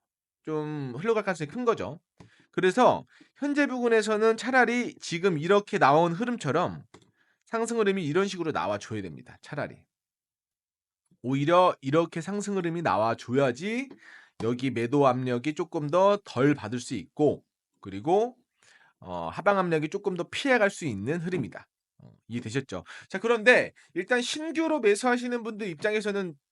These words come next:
긍정적인 흐름이에요. 긍정적인 흐름인데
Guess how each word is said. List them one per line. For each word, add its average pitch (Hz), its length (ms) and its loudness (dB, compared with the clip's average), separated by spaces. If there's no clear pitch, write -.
긍정적인 262 600 0
흐름이에요. 185 580 -2
긍정적인 160 480 -6
흐름인데 202 600 -4